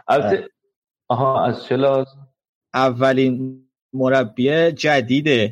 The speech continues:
Speaker 2: لیگ برتریه که تو دوازده هفته اول هیچ باختی نداشته.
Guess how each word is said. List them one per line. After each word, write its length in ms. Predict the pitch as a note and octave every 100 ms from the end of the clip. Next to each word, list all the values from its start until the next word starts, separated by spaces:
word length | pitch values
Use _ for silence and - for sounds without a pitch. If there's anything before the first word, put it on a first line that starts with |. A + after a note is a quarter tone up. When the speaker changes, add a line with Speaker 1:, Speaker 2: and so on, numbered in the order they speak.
| -
Speaker 2:
لیگ 240 | A2+ A2
برتریه 680 | A2 A#2 A#2 B2 A#2 A2+ B2+
که 160 | - D#3
تو 120 | C#3
دوازده 460 | C#3+ C#3 C#3 C3 C#3
هفته 320 | C3 - B2
اول 640 | A#2 A#2+ A2+ A#2 A#2+ C3
هیچ 260 | C3 A#2+ -
باختی 340 | B2 A#2+ -
نداشته. 520 | A#2 G2+ F#2 - _